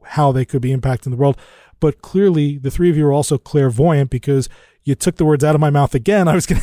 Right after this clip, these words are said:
ask you, what do you get, you know, what have you gotten from this experience beyond just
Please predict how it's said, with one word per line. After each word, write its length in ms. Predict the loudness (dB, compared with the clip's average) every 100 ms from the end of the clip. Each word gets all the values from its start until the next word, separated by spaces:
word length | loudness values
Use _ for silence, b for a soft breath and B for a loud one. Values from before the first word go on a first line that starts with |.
| -2
ask 260 | -4 -2
you, 120 | -2 -2 B B 0
what 160 | 0
do 60 | 2
you 120 | 0
get, 360 | 0 -2 -2 -2
you 100 | 0
know, 80 |
what 160 | 2 2
have 80 | 2
you 100 | 0
gotten 260 | 0 -2
from 140 | -4 -2
this 160 | -2
experience 580 | -4 -8 -6 -2 -2 -2
beyond 540 | -4 -2 0 0 -2 -6
just 400 | -4 -4 -4